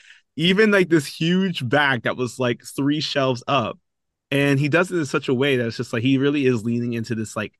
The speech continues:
kind of Batman training that he has. Fortunately for Damien, Alfred doesn't catch him eating any of these, uh, marshmallows. And when Alfred sees this, he decides to go to the store.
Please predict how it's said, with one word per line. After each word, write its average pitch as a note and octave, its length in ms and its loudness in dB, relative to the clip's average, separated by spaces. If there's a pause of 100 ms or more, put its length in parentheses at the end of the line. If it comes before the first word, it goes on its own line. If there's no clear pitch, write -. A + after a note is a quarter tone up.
(100)
kind A2+ 320 -2
of G2+ 100 -8
Batman G#2 400 -6
training G#2 320 -8
that A2 120 -12
he G2+ 140 -12
has. A#2+ 460 -4 (280)
Fortunately F#3 420 4
for C#3+ 120 -2
Damien, B2+ 540 0 (280)
Alfred C#3 360 0
doesn't B2 280 2
catch A#2 340 -4
him A#2+ 180 0
eating A2+ 380 -4 (120)
any C#3 280 2
of B2+ 100 0
these, A#2+ 320 0
uh, A2 200 0
marshmallows. G2+ 720 -4 (420)
And A#2+ 220 2
when A#2+ 220 2
Alfred A2+ 380 -2
sees D#3+ 240 -6
this, B2 220 -2
he - 80 -8
decides A#2 360 -4
to A#2 60 -8
go G#2+ 160 -8
to - 120 -14
the G2 80 -12
store. - 540 -2